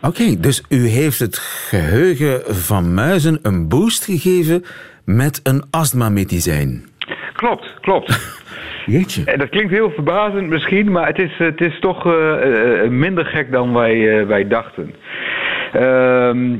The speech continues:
Speaker 2: en dat heeft ermee te maken dat, dat het astmamedicijn, eh, grijpt aan op een bepaald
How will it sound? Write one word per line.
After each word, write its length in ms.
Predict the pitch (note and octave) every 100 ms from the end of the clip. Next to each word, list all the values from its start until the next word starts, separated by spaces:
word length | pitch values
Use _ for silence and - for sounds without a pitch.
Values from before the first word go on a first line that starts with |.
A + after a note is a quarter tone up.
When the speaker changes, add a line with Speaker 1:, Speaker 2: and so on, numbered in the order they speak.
| - -
Speaker 2:
en 100 | C3
dat 80 |
heeft 220 | B2+ E3+ F3
ermee 240 | D3+ C#3+
te 100 | C3
maken 500 | G#2 A#2 D3+ F3+ G3
dat, 200 | C#3 B2 -
dat 240 | A#2 A2+
het 140 | G#2+ -
astmamedicijn, 1120 | D3+ E3+ F3 D3+ C#3 A#2 C#3 B2+ B2+ C3 B2+
eh, 560 | - A2 G2+ F#2+ F#2+ E2
grijpt 420 | - A#2 A2 -
aan 300 | A2 A#2 G#2+
op 100 | F#2
een 120 | F#2+
bepaald 400 | F#2 A#2+ A2+ G2